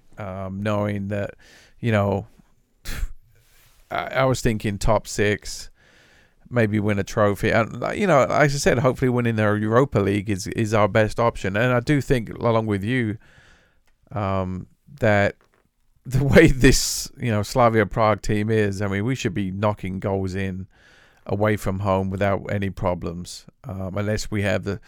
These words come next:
same nights where we're, you know, we're, we can't put the ball in the net. Um,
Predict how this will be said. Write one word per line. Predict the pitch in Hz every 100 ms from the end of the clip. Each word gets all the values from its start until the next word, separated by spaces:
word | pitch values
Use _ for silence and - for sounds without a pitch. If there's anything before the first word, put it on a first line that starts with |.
| - - - - _
same | - - 120 120
nights | 113 107 104 -
where | 107 98
we're, | 98 92 92
you | - 104
know, | 95 92 92 90
we're, | 95 98 101 _
we | - 101 101 101
can't | - 98 98
put | - -
the |
ball | 98 101 95
in | 92
the | 92
net. | 92 90 - - -
Um, | 90 92 92 92 92